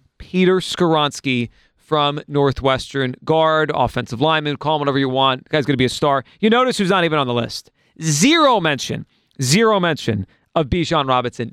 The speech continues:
Did not even make my top five. He's a running back. I would rather, without question, Witherspoon, Gonzalez, Paris Johnson Junior, Nolan Smith, Skoronski,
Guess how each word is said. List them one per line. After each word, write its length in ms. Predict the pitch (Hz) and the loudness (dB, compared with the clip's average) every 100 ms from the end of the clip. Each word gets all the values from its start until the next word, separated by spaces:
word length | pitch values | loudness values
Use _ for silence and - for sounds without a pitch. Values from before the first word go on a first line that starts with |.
| 113 | -4
Did 180 | 147 233 | -2 2
not 220 | 240 214 | 0 0
even 240 | 208 190 | 0 0
make 180 | 190 180 | 0 0
my 160 | 170 160 | 0 -2
top 300 | - 160 143 | 0 0 0
five. 260 | 160 131 | 0 -2
He's 400 | - - 208 165 | -4 0 2 4
a 140 | 165 147 | 4 2
running 500 | 135 139 190 185 127 | 2 2 0 0 -2
back. 300 | 117 127 - | -2 -4 -2
I 200 | 165 226 | 0 0
would 140 | 240 | -2
rather, 540 | 185 190 170 151 143 139 _ _ _ | 0 2 2 0 -2 -4 _ _ _
without 320 | 165 180 190 - | 0 2 0 -2
question, 680 | - 208 190 - 117 113 - _ _ _ _ | 0 0 0 -6 -12 -12 -16 _ _ _ _
Witherspoon, 720 | 151 220 233 - 214 208 208 | 2 2 0 0 2 2 0
Gonzalez, 800 | 160 139 127 185 180 180 170 - - _ _ _ | 0 0 2 2 2 0 -2 -10 -16 _ _ _
Paris 300 | 165 175 170 | 2 2 2
Johnson 400 | - 160 143 123 | 2 0 0 -4
Junior, 480 | 123 196 185 185 170 | 0 2 4 2 0
Nolan 380 | - 143 143 131 | -2 0 0 -2
Smith, 500 | - 160 175 175 - _ _ _ | -6 0 2 2 -2 _ _ _
Skoronski, 720 | - - 165 160 143 - 147 | -12 -6 0 2 2 -2 -8